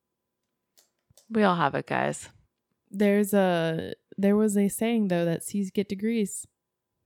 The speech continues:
Speaker 2: So
Speaker 1: And they, and they do.
Speaker 2: <laughs> And they sure do. It all comes down to who you know. No, it doesn't. It was about internships. <laughs>
Speaker 1: <laughs> Okay, it was like, who did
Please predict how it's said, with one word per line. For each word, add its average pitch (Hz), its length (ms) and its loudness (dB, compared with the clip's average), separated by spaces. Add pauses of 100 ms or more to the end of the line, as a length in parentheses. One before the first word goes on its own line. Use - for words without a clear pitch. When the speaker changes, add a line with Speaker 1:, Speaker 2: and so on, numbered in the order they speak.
Speaker 2:
So - 140 -8
Speaker 1:
And 175 160 2
they, 175 120 4
and 180 220 0
they 214 100 2
do. 247 440 6
Speaker 2:
<laughs> - 40 -14
And 180 200 2
they 180 160 2
sure 220 400 2
do. 208 400 4 (600)
It - 80 -8
all 175 400 2
comes 180 320 -6
down 165 280 -4
to - 100 -8
who 170 140 -4
you 196 200 0
know. 160 480 2 (800)
No, - 240 -6
it 190 60 -14
doesn't. - 360 -14 (420)
It 202 60 -4
was 190 160 -2
about 151 240 -10
internships. - 840 -8
<laughs> - 40 -20 (540)
Speaker 1:
<laughs> - 20 -
Okay, 370 440 4 (160)
it 440 80 0
was 427 240 -4
like, 233 260 -10
who 311 100 -4
did 381 240 0